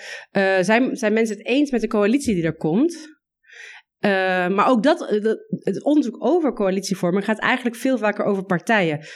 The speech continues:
Wanneer zijn partijen bereid om een coalitie aan te gaan? En vervolgens zien we wel, heeft dat dan ook, eh, consequenties voor bijvoorbeeld, eh, vertrouwen in de politiek?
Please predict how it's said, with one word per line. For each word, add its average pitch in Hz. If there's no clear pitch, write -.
Wanneer 208
zijn 220
partijen 208
bereid 185
om 226
een 226
coalitie 214
aan 220
te 180
gaan? 175
En 185
vervolgens 202
zien 202
we 190
wel, 190
heeft 180
dat 185
dan 175
ook, 170
eh, 165
consequenties 185
voor 170
bijvoorbeeld, 165
eh, 185
vertrouwen 185
in 208
de 208
politiek? 233